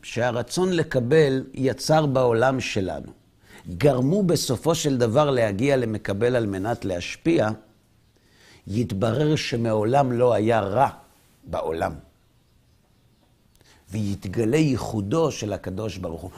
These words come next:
"ביום ההוא יהיה השם אחד ושמו אחד, האור והכלי, ביחד." שהכל הוא טוב.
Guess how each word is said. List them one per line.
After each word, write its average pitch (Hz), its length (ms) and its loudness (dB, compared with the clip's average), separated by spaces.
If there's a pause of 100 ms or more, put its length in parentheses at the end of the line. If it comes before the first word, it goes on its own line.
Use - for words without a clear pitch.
(120)
"ביום 175 460 2
ההוא 170 340 4
יהיה 156 360 4
השם 247 440 0
אחד 269 420 6 (560)
ושמו 143 520 0
אחד, 95 280 -2 (320)
האור 285 920 6
והכלי, 104 600 0 (160)
ביחד." 143 480 4 (1700)
שהכל 156 720 2 (480)
הוא - 140 -14
טוב. 78 200 -12